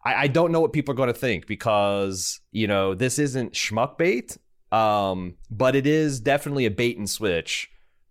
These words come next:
And I, like I said, I, I, I think it works. And in the context of the season, I don't think this does anything to jeopardize Foundation's place as one of the most exciting,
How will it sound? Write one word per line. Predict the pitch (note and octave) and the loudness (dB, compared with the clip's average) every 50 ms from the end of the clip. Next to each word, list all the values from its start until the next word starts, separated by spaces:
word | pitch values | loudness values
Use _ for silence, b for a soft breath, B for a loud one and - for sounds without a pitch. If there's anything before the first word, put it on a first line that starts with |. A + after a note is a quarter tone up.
| _ - | _ -6
And | G#2+ A2 G#2+ G#2 G#2 G2+ G2+ G2 G2+ G2 G2 G2 G2 F#2 E2+ - _ _ _ _ _ _ _ _ _ _ - - - | -4 -2 -2 -2 -2 -2 -2 -2 -4 -4 -6 -8 -8 -10 -12 -16 _ _ _ _ _ _ _ _ _ _ -20 -6 -2
I, | A2+ A#2+ B2 B2 B2 B2 B2+ B2 B2 B2+ B2 - | 0 0 2 2 2 2 2 2 2 2 0 0
like | G2 A#2+ G#2+ | 0 -2 -2
I | A#2 | -2
said, | - B2+ A2 | -2 0 0
I, | G#2 G#2+ A2+ A2 - | 2 2 0 -2 -2
I, | A2+ A2+ A2 F#2+ A2 | -2 -2 0 0 -2
I | |
think | A#2+ - C#3 A#2 | -2 -2 -2 0
it | B2 A2 | 0 2
works. | C3+ C#3+ D3+ C#3+ - | 2 2 2 0 0
And | D3+ F3 F3+ F3+ F3 | 0 0 2 2 0
in | E3+ | 0
the | D#3+ | 0
context | - F#3+ G3 G3+ F#3 F#3+ F#3 - | 0 0 0 0 0 -2 -2 -2
of | D#3+ | -4
the | C#3+ C#3 | -4 -4
season, | - - E3 D#3+ D#3 C3+ A#2+ G#2+ G2 F#2 F#2+ F#2+ F#2+ - - _ _ _ _ _ | -2 -2 -2 -2 -2 0 0 0 -2 -2 -4 -6 -8 -10 -14 _ _ _ _ _
I | B2+ C#3 | 0 0
don't | C#3 C3+ | 2 2
think | C3 C3 A2+ | 0 0 -2
this | B2+ A2 | -2 -2
does | G2+ A#2+ A#2 A2 | 0 0 2 2
anything | A#2 A#2 A2+ A2+ A2+ G#2 | 0 -2 -4 -4 -4 -4
to | G2 | -4
jeopardize | E2+ G2+ G2+ F#2+ - G2+ G2+ G2 F#2+ F#2 F2+ F2+ F2+ F2+ - | -2 -2 -2 -2 -2 -2 -2 0 2 2 0 0 -2 -6 -4
Foundation's | - G#2+ G2 F#2+ F#2 G2 F#2+ F#2 - - F#2 F2+ F2+ E2+ E2+ - | -2 -2 0 0 -2 -2 -4 -4 -4 -6 -6 -8 -8 -8 -10 -8
place | - - G2+ F#2+ F2+ E2 - - | -4 -2 0 0 0 -2 -2 -2
as | F#2 F#2 F2 F2 E2+ D#2+ - | -2 0 -2 -2 -4 -6 -6
one | G2 G2 G2 F#2 | -4 -2 -2 -2
of | F2+ F2 E2 | -2 -4 -6
the | F2+ | -6
most | F2 F#2 F2+ F2 E2+ - - | -6 -4 -4 -4 -6 -6 -10
exciting, | F2 - - G#2+ F#2 F#2 F2 E2+ F2 F2 E2+ E2+ E2+ E2 | -8 -6 -4 -2 -2 -2 -2 -4 -6 -6 -8 -10 -12 -14